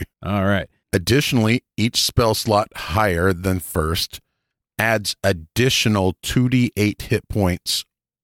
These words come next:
Speaker 2: worth of people that you can tell about that guy.
Speaker 1: So kinda like sleep.
Speaker 2: Yes.
Speaker 1: So same thing. The difference is instead of them sleeping, they're just really pissed off at whoever you describe.
Speaker 2: Yes.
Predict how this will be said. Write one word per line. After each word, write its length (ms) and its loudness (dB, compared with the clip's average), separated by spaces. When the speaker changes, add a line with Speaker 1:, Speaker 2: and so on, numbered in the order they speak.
Speaker 2:
worth 460 0
of 480 0
people 340 0
that 260 0
you 140 0
can 360 -2
tell 320 2
about 440 -6
that 280 -6
guy. 100 -12
Speaker 1:
So 100 0
kinda 260 0
like 240 2
sleep. 420 -4
Speaker 2:
Yes. 420 -2
Speaker 1:
So 180 -4
same 340 0
thing. 340 0
The 80 0
difference 320 0
is 140 0
instead 260 2
of 80 0
them 140 0
sleeping, 540 0
they're 160 4
just 280 0
really 200 2
pissed 360 0
off 240 2
at 60 -4
whoever 260 2
you 120 -2
describe. 440 -6
Speaker 2:
Yes. 460 -6